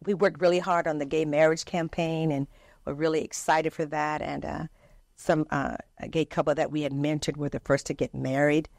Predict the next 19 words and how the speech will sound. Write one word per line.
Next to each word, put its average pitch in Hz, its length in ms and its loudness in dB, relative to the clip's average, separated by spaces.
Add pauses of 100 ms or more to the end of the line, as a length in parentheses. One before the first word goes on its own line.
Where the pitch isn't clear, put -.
(300)
on 151 320 -4
that. 151 300 0
And 165 120 -6
so 202 120 0
we 262 120 4
were 247 200 4
able 202 200 4
to 185 120 -6
do 165 160 -4
a 151 100 2
lot 151 380 0
of 156 120 -8
things 151 340 -4
that - 100 0
I'm 147 200 2
really 151 280 4
proud 160 360 0
of - 140 -4 (100)
today. - 480 -4